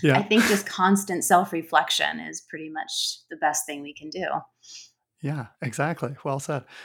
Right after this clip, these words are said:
Speaker 1: Okay, so then I guess to bridge that gap to the book, like, how did you start thinking about writing this book and why, and, and how did you get the process going?
Speaker 2: Uh,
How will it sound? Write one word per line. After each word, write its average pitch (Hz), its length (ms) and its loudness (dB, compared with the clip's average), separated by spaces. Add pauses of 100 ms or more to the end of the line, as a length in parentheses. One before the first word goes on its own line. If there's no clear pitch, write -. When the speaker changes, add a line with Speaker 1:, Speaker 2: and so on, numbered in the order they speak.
(100)
Speaker 1:
Okay, 175 240 6
so 165 220 6
then 170 160 6
I 165 120 6
guess 175 280 6
to - 120 -20
bridge 160 320 4
that 147 180 6
gap 165 240 6
to 156 100 2
the 135 100 2
book, 131 360 4
like, 127 180 2
how 147 180 6
did 147 220 2
you 139 360 2 (420)
start 143 560 6
thinking 143 260 4
about 135 240 4
writing 151 360 6
this 147 140 2
book 147 320 2
and 131 140 0
why, 151 380 6
and, 127 400 2
and 143 180 -6
how 135 180 2
did 117 80 -6
you 123 100 -2
get 135 200 -2
the 135 60 -6
process 131 500 -2
going? 127 400 -2
Speaker 2:
Uh, - 80 -4